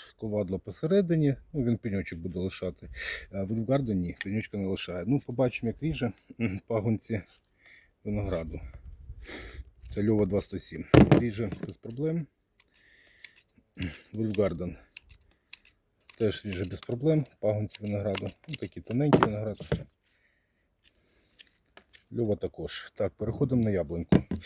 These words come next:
Діаметр яблуньки у нас буде <clears throat> спочатку. Так, у нас тут, ну, близько п'ятнадцяти міліметрів.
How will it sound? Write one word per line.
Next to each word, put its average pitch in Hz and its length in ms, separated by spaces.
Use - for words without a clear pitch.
Діаметр 113 480
яблуньки 101 460
у 101 40
нас 98 160
буде 104 340
<clears throat> 117 160
спочатку. 104 720
Так, - 300
у 92 40
нас 87 240
тут, - 460
ну, - 80
близько 113 380
п'ятнадцяти - 520
міліметрів. 151 640